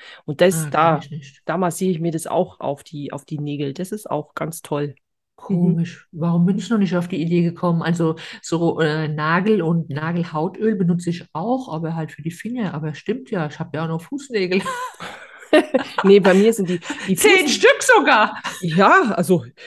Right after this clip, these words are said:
Speaker 1: das kann ich bestätigen, dass du zehn Stück hast. Ich
Speaker 2: Hast
Speaker 1: hab's
Speaker 2: du
Speaker 1: schon gesehen.
Speaker 2: nachgezählt?
Speaker 1: Ja. <laughs> Ich glaub, es wäre mir aufgefallen, wenn's einer weniger gewesen wäre. Ja, ich schaue schon immer sehr genau hin, ja, ja. Aber es ist, ähm, das ist wirklich, ich mach das total gern. Und da ist es halt so ein Spray,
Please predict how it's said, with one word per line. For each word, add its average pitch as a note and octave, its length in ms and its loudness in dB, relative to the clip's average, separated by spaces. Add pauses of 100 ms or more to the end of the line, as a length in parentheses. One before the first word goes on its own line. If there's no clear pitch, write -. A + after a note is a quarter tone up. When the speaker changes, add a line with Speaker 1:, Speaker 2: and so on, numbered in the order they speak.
(120)
Speaker 1:
das - 100 -10
kann F#3+ 160 2
ich E3+ 80 -4
bestätigen, F4 500 4
dass F3+ 140 4
du F3 120 -6
zehn F3+ 220 0
Stück - 260 -4
hast. - 260 -8 (160)
Ich - 160 -6
Speaker 2:
Hast - 140 2
Speaker 1:
hab's F#3+ 120 2
Speaker 2:
du G3 60 6
Speaker 1:
schon A#3 80 4
gesehen. F4 320 4
Speaker 2:
nachgezählt? E4+ 260 2 (300)
Speaker 1:
Ja. E3 180 0 (160)
<laughs> D4 160 4 (1500)
Ich - 220 -8
glaub, E3+ 160 2
es E3+ 160 -6
wäre D#3+ 80 2
mir D#3 140 0
aufgefallen, C#3+ 400 -4
wenn's C#3+ 160 -6
einer C3+ 220 -4
weniger D3 360 -4
gewesen D3 340 -8
wäre. D3 240 -8 (200)
Ja, - 140 -12
ich D#3 140 -12
schaue - 220 -2
schon E3 100 -2
immer E3 140 -4
sehr D#3 200 -4
genau C#3+ 320 -4
hin, C#3+ 140 -6
ja, D3+ 180 -8
ja. D3 280 -8 (440)
Aber F3+ 240 2
es F3+ 160 0
ist, - 360 -8
ähm, D#3 460 2
das G#3+ 160 2
ist B3+ 160 -4
wirklich, A#3+ 240 0
ich D#3+ 100 -4
mach F#3 200 4
das F#3+ 200 -4
total F#3+ 340 -4
gern. F3+ 260 0
Und D3 140 -4
da D#3+ 80 4
ist E3+ 140 -2
es F#3 80 -12
halt F3+ 180 -2
so - 100 -16
ein - 40 -12
Spray, A#3 520 -2